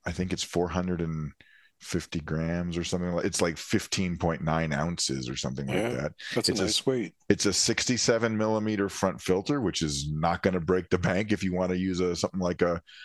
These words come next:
Speaker 1: N D filter or a polarizer or whatever. Um, it's a, it's a more traditional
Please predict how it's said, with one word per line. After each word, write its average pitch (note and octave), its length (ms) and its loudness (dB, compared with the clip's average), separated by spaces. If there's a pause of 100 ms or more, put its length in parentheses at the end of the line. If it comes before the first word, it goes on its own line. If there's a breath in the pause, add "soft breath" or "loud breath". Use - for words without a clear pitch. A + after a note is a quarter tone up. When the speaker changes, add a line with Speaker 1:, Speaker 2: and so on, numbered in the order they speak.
(360 loud breath)
Speaker 1:
N F2+ 160 2
D F2+ 180 2
filter F2+ 400 0
or G2 180 2
a E2+ 60 -2
polarizer D#2+ 680 0
or F#2 80 0
whatever. E2+ 500 -2 (420 loud breath)
Um, F#2 560 2 (320)
it's B2 160 6
a, C#3+ 80 2 (180)
it's - 200 2
a C#3 60 0
more C3 260 0
traditional A#2+ 960 0